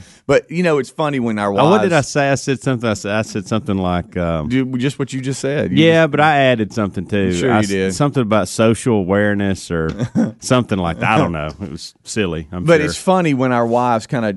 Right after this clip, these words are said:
Speaker 1: jump into our world and how we talk to each other and kind of our
Speaker 2: I know.
Speaker 1: lingo and, and what happens with us. And, and it just goes back to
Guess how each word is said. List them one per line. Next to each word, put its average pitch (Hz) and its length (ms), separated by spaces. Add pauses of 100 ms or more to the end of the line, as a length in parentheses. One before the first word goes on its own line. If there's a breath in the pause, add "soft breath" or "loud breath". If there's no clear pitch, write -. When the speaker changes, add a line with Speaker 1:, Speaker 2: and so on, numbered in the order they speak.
(140)
Speaker 1:
jump 120 300
into 107 220
our 113 200
world 113 420
and 98 80
how 110 180
we 107 120
talk 110 300
to 123 60
each 113 160
other 117 320
and 92 220
kind 101 200
of 95 100
our 98 120
Speaker 2:
I - 20
know. 98 100
Speaker 1:
lingo 110 540
and, 95 200
and 98 140
what 107 180
happens 110 420
with 113 120
us. 120 280
And, 131 360
and 139 160
it 131 120
just 175 220
goes 127 220
back 95 520
to 98 260